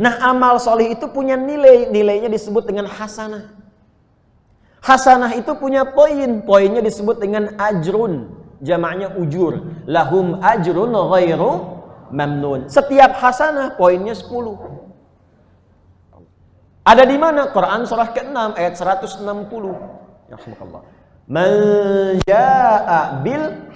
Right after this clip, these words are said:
hasanati falahu asyru amsalihha." Siapa yang mengerjakan satu perbuatan amal saleh, diniatkan benar karena Allah,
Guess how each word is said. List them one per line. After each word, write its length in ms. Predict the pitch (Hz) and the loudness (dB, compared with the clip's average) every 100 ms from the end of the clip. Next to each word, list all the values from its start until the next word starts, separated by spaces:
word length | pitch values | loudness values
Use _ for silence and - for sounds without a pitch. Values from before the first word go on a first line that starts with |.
| - - | -16 -8
hasanati 880 | 220 220 - 160 180 202 175 135 107 | -6 -6 -6 -6 -6 -8 -8 -8 -4
falahu 480 | 156 156 147 147 | -2 0 -2 0
asyru 560 | 165 175 - - 208 285 359 - - - - - | -2 -2 -4 -6 -4 -2 -4 -10 -18 -20 -20 -10
amsalihha." 800 | 139 143 214 311 139 110 76 - _ _ | -8 -8 -6 -6 -8 -12 -18 -20 _ _
Siapa 400 | - 214 247 - | 0 4 6 6
yang 160 | 320 285 | 4 4
mengerjakan 640 | 254 220 196 262 - 233 | 0 0 2 2 2 0
satu 240 | 202 196 | 0 -4
perbuatan 720 | 202 185 180 196 202 196 180 214 | -4 -2 4 6 6 4 0 -2
amal 400 | 330 339 208 - | -2 0 2 0
saleh, 400 | 180 143 113 139 - - - - _ _ _ _ _ _ - | 0 -2 -2 -8 -14 -20 -20 -20 _ _ _ _ _ _ -4
diniatkan 640 | 180 196 254 196 233 214 | 0 2 4 4 4 4
benar 320 | 269 285 214 | 4 4 2
karena 320 | 202 190 170 156 | 2 2 0 0
Allah, 220 | 139 | -2